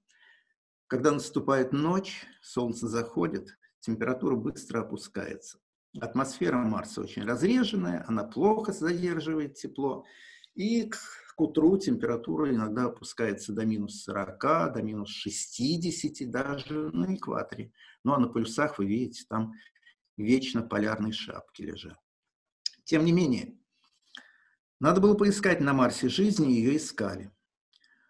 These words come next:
В середине шестидесятых прошлого века на Марс отправились два космических аппарата, Викинг-один и «Викинг-два», для поисков жизни. А это один из, а, участников этих экспериментов — Карл Саган,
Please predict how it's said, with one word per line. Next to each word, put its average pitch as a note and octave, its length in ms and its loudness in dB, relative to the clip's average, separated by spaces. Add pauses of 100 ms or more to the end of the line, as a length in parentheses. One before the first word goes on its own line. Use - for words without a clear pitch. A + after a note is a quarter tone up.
(140)
В - 60 -18
середине D#3+ 480 6
шестидесятых - 1300 0
прошлого G#2+ 460 -2
века F#2+ 400 -6
на A2+ 180 2
Марс F#3+ 280 4
отправились D3 560 2
два C3 220 4
космических - 720 -2
аппарата, B2+ 480 0
Викинг-один G#2+ 840 -2
и G2 80 -4
«Викинг-два», A2+ 840 -2 (280)
для G#2+ 200 -6
поисков D#3 500 0
жизни. G#2+ 420 -8 (300)
А C3 140 0
это D#3 160 2
один C3 320 4
из, - 260 -8 (140)
а, G#2+ 400 0
участников - 680 -4
этих - 360 -14
экспериментов — A#2+ 840 0
Карл B2+ 300 -2
Саган, G2+ 500 -4